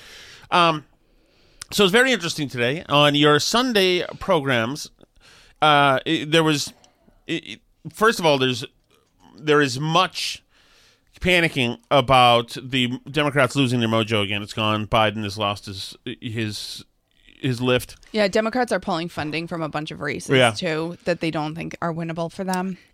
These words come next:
Speaker 1: And then what they're doing is those, they go right from there into how bad,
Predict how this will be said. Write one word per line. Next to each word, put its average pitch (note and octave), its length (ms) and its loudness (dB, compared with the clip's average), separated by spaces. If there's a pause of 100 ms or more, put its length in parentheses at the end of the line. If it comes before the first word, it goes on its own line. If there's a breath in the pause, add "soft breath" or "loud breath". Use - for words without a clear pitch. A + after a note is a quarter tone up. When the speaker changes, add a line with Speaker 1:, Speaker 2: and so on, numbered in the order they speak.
Speaker 1:
And D#3+ 160 2
then F3 280 2
what D#3+ 160 0
they're D3+ 120 2
doing D#3+ 460 2
is A#2+ 160 0
those, D#3+ 240 2
they D3+ 80 0
go D3 140 4
right E3+ 260 2
from E3+ 180 -4
there D3 160 4
into B2+ 420 -2
how C3 240 4
bad, A#2+ 600 2